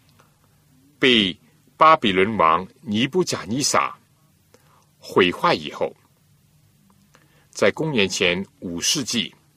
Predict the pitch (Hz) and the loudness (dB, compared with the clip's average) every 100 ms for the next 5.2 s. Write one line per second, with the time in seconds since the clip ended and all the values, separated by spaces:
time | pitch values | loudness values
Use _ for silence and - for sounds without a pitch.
0 | _ _ _ _ _ _ _ _ _ 90 | _ _ _ _ _ _ _ _ _ -2
1 | 92 110 107 107 117 170 147 92 185 202 | 0 0 -2 -2 -2 -4 -4 -4 -6 -6
2 | 202 185 - - 147 143 - 147 147 127 | -6 -4 -2 -2 -4 -4 -6 -6 -6 -4
3 | 82 82 82 _ _ - - 107 110 - | -4 -6 -12 _ _ -8 -6 -4 -4 -4
4 | 151 156 - 160 107 101 80 - 92 73 | -6 -6 0 0 0 -4 -4 -6 -8 -6
5 | - | -10